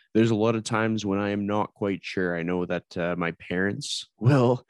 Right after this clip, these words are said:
let me know if they tune into an episode, and aside from that, I'm fairly in the dark on these things.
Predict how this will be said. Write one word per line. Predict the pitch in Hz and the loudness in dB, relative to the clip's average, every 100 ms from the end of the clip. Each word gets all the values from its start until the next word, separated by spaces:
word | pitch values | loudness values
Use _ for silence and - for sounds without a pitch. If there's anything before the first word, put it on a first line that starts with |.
| - - - | -20 -20 -2
let | 101 85 | 0 2
me | 101 | 2
know | 104 101 | 2 0
if | 104 | -2
they | 98 | -4
tune | 92 98 98 | -2 -2 -2
into | 98 107 | -4 -4
an | 98 | -4
episode, | 101 - - 101 101 - _ _ _ - | -4 -6 -4 -4 -4 -12 _ _ _ -8
and | 98 98 101 95 - _ _ _ | -4 -2 -2 -2 -6 _ _ _
aside | - 107 104 98 | -4 0 0 0
from | 98 101 | -2 -4
that, | 95 92 - | -2 -4 -4
I'm | 95 95 92 | -8 -8 -4
fairly | 98 92 95 95 - | -2 0 0 -2 -4
in | 92 | -6
the | 87 | -6
dark | 82 80 85 | -4 -4 -4
on | 90 | -6
these | 78 78 | -8 -10
things. | - 67 50 - | -10 -10 -10 -12